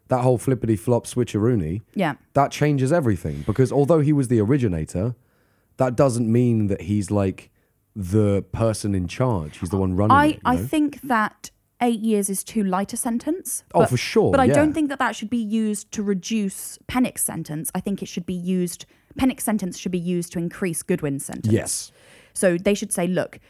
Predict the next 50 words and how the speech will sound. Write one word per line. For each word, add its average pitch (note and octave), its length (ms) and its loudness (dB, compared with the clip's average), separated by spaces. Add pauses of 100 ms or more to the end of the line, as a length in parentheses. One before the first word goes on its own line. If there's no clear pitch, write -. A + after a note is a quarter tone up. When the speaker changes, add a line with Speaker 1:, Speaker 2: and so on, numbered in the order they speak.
(140)
Speaker 2:
this C4 180 0
guy A#3+ 160 0
actually G3+ 300 -4
did G3 180 -2
the F3 60 -4
killing, D#3 380 -2
but F#3+ 120 -4
it E3 60 0
was F3 120 -4
your G3+ 200 2
idea F3+ 160 0
in E3+ 100 -2
the D#3+ 60 -6
first F#3 320 0
place, D3+ 280 -4 (160)
so F#3+ 140 -6
you G3 220 0
should F#3 340 -2
have F3 300 -4
more E3+ 500 0 (160)
responsibility F3 720 -2
for C3+ 220 -8
it." - 180 -12
Speaker 1:
I C3 60 -8
mean, C#3+ 320 4
legally B2+ 440 4
speaking, F2+ 680 -2 (680)
you A#2 80 -2
know, F2 140 0
like F2 420 -2 (180)
Speaker 2:
Goodwin's F4 340 2
the E4 100 -2
one D#4+ 140 4
that D#4 160 2
asked C#4+ 320 0
for C4+ 80 -8
the C4 80 -6
secluded C4+ 380 2
Speaker 1:
Yeah, C4+ 120 4
Speaker 2:
area C#4 220 4
as F3+ 140 4
Speaker 1:
asked - 40 -2
for C#4 60 2
Speaker 2:
well. C4+ 240 2
Speaker 1:
it, A#2+ 100 0
yeah, D3+ 220 2
but, C3+ 200 -2
like, C3 340 -4
again, D3 500 0
like, A#2 260 0